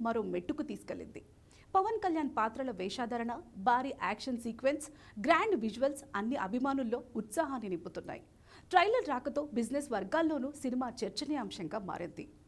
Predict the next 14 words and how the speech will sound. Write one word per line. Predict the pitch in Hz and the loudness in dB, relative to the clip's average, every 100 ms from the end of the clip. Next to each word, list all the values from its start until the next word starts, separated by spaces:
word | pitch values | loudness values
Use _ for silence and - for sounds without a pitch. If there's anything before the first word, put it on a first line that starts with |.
| - - - - | -20 -20 -20 -20
సినిమా | - 311 302 294 | 0 4 4 4
ప్రమోషన్స్‌లో | 294 233 262 277 254 262 | 2 0 -2 -2 -2 0
భాగంగా | 202 - 262 349 320 - - - - | 2 2 4 4 4 2 -10 -4 6
ప్రీ | 403 | 8
రిలీజ్ | 440 370 302 | 8 6 2
ఈవెంట్‌ను | 240 262 285 254 262 339 - | 0 2 2 0 -2 -4 -2
హైదరాబాద్ | 226 226 262 269 | -2 2 2 2
శిల్పకళా | 262 247 269 294 294 | 0 -2 -2 -2 -2
వేదికలో | 214 214 247 262 254 - 302 | 0 -2 0 0 0 0 -2
నిర్వహించనున్నట్లు | 339 370 370 339 294 277 262 254 320 - - | 0 4 4 4 0 0 -2 -6 -8 -8 -8
చిత్ర | - 285 | 0 0
బృందం | 196 240 233 277 - | 2 -2 -2 -4 -4
అధికారికంగా | 202 208 233 277 233 269 233 | -4 -2 -4 -6 -6 -6 -4
ప్రకటించింది. | 214 208 196 - 202 | -6 -8 -8 -8 -8